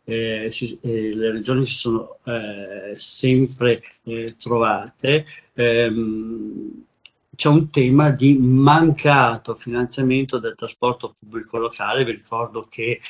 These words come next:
eh, vengono erogati dallo Stato quattro virgola nove miliardi l'anno sui sette complessivi,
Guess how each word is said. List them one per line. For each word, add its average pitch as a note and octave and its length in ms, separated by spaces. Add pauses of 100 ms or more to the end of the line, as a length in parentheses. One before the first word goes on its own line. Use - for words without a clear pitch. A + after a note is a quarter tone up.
(160)
eh, G#2+ 300
vengono A#2+ 420
erogati A#2 1040
dallo A#2 340
Stato B2+ 640
quattro C3 280
virgola A#2 360
nove B2 240
miliardi A2 760
l'anno A2+ 540
sui A#2+ 220
sette - 720
complessivi, A#2 1080